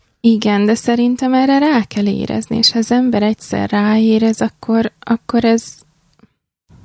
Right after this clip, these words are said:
tehát vannak olyan, szerintem olyan kegyelmi pillanatok, amikor így, nem tudom, így, így megérkezik valami, vagy így rákapcsolódsz valamire. Én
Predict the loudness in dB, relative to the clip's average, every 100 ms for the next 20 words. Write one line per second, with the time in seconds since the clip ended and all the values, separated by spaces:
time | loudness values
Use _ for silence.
0 | -20 -20 -20 -6 -6 -2 0 0 0 0
1 | 0 -2 0 0 0 2 2 0 -2 -2
2 | -2 0 -2 -2 -4 -2 -2 -2 -4 -2
3 | 0 0 -2 -2 0 0 -2 -10 -20 -20
4 | _ -2 0 0 -2 -2 -2 -2 -4 -8
5 | _ _ _ _ -6 -2 0 -2 -2 -4
6 | -6 -8 -6 -10 -6 -6 -4 -4 -4 -4
7 | -4 -4 -6 -8 -12 -20 -20 -20 _ -4
8 | -4 -4 -6 -10 -6 -8 -6 -10 -6 -4
9 | -4 -4 -4 -4 -4 -4 -4 -6